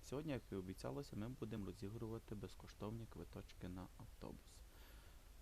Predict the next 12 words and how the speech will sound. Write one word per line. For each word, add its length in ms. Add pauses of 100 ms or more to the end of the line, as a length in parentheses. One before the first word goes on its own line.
Для 120
того, 200
щоб 180
прийняти 380
участь 380
в 20
нашій 240
акції, 460
потрібно 460
було 220
зробити 500
репост 500